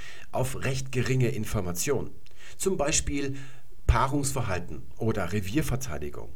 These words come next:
Während wir Menschen in der Lage sind, alles auszudrücken, was es gibt. Wir können das gesamte Universum verstehen.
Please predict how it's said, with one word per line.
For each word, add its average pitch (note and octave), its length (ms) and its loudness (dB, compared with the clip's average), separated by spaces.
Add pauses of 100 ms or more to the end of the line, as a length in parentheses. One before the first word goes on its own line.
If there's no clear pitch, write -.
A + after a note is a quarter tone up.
(500)
Während C3 460 2
wir C#3+ 200 4
Menschen G2 420 0
in B2 120 -2
der F#2+ 120 -2
Lage D#2+ 340 -2
sind, C3 320 -2
alles F3 380 0
auszudrücken, E2 720 -2
was D#2+ 180 -2
es - 160 0
gibt. F3 300 -4 (260)
Wir - 100 -2
können D#3+ 320 0
das - 240 0
gesamte A#2+ 500 0
Universum B2 680 -2
verstehen. F#2 760 -2